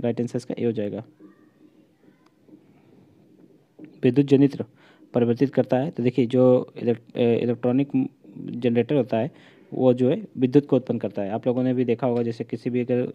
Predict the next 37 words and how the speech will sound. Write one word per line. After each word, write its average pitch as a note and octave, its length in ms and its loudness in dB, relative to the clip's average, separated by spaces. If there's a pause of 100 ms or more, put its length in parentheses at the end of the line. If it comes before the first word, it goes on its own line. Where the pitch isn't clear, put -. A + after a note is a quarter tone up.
किसी - 420 -8
भी A#2+ 80 -2
शादी A#2 300 -4
विवाह A#2+ 220 0
या A#2+ 160 0
अवसर A#2+ 280 -4
पर D#3+ 160 -4 (400)
जनरेटर A#2 400 4
को B2 440 2
जब A2+ 240 -2
भी C3 100 2
पावर A#2+ 260 2
कट A#2+ 200 -4
होता A#2+ 160 -2
है C3 40 -2
तो D#3+ 100 -4
जनरेटर A#2+ 360 2
चलाया G#2 240 -4
जाता G#2 200 -4
है, G2+ 60 -4
तो A#2 100 -4
वो C#3 120 4
विद्युत C3 340 2
उत्पन्न A#2+ 260 -2
करता A2 260 -4
है। G2+ 60 -2
ठीक F#3 160 -2
है, F3+ 80 -4 (320)
उसी A2+ 180 -2
से B2+ 140 0
जो A#2+ 100 2
है A#2+ 60 6
लाइट A#2 200 0
वगैरह A#2 260 0
जलती A2 300 0
है, D3+ 120 -2 (500)
तो, A2 340 0